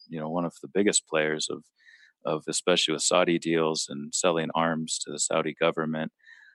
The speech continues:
And, and if you look at just how entrenched the military-industrial complex is and all of the defense contractors, and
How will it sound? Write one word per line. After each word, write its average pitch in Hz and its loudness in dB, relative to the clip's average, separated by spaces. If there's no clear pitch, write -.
And, 95 2
and 104 4
if 107 2
you 104 4
look 113 6
at - 4
just - 0
how 95 4
entrenched 92 2
the 101 4
military-industrial 90 4
complex 82 0
is 92 6
and 76 -8
all 85 2
of 82 -4
the - -8
defense 95 -2
contractors, 76 -2
and - -10